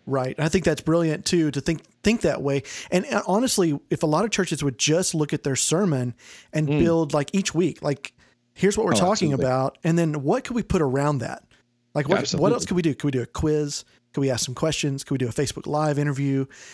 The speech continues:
Speaker 1: I mean, what else could go with that, with all these tools that we have that would still reinforce what we already have talked about,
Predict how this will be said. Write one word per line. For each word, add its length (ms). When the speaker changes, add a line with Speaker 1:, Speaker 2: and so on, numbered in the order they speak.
Speaker 1:
I 40
mean, 160
what 160
else 160
could 240
go 200
with 200
that, 380
with 140
all 160
these 200
tools 280
that 80
we 100
have 320
that 120
would 120
still 280
reinforce 1000
what 140
we 180
already 340
have 140
talked 340
about, 380